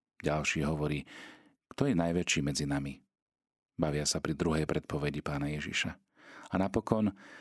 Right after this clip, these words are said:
či by Ján a Jakub nemohli predsa len sedieť po pravici a ľavici Krista kráľa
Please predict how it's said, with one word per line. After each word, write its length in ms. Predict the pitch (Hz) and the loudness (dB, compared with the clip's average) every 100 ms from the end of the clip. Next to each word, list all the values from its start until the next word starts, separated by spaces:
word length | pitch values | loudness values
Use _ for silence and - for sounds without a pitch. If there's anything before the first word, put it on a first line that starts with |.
| - | -20
či 160 | - 120 | 2 4
by 120 | 98 92 | 6 4
Ján 320 | 98 117 127 | 4 2 2
a 160 | 87 | 4
Jakub 400 | 87 104 - 107 | 4 2 2 2
nemohli 400 | 95 107 110 92 | 4 4 4 2
predsa 320 | 80 87 - 92 | 2 2 4 4
len 160 | 80 | 4
sedieť 480 | 73 95 85 90 85 | 4 4 4 2 2
po 160 | 87 82 | 0 2
pravici 560 | - 82 92 - 123 | 2 4 2 4 2
a 120 | - 156 | 4 2
ľavici 560 | 156 85 - - 90 - - - _ | 2 2 4 4 2 0 -18 -20 _
Krista 400 | - 151 - - | 0 2 2 2
kráľa 480 | - 160 135 67 | 0 0 0 -4